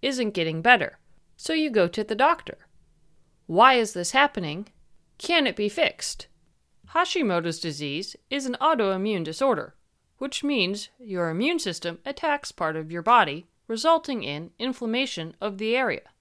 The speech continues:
In this case, it's your thyroid, the small gland at the base of your neck, that's affected. Your thyroid produces hormones,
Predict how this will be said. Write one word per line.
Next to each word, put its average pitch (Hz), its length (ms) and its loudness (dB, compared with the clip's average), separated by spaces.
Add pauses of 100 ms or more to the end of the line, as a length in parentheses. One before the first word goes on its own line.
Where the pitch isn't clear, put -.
(520)
In 202 200 -4
this 370 200 -2
case, - 560 -8
it's - 240 -8
your 302 120 -2
thyroid, 202 580 0 (340)
the 208 80 -6
small 277 320 2
gland 220 320 -2
at 190 80 -6
the 147 80 -12
base 170 240 -6
of 160 80 -12
your 156 120 -8
neck, 240 400 -2 (120)
that's 240 160 -8
affected. 320 480 -2 (720)
Your 208 180 -2
thyroid 208 540 2
produces 175 420 -10
hormones, 185 560 0